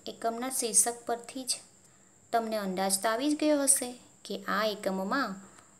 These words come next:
આપણે ખૂબ જ અગત્યની બાબત શીખવા, સમજવા અને જાણવાની છે, બરાબર ને?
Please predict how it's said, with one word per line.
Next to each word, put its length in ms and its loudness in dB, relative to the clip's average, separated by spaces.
આપણે 340 0
ખૂબ 340 2
જ 200 8
અગત્યની 640 4
બાબત 440 4
શીખવા, 520 -2
સમજવા 720 2
અને 180 0
જાણવાની 640 0
છે, 280 -2
બરાબર 360 0
ને? 260 0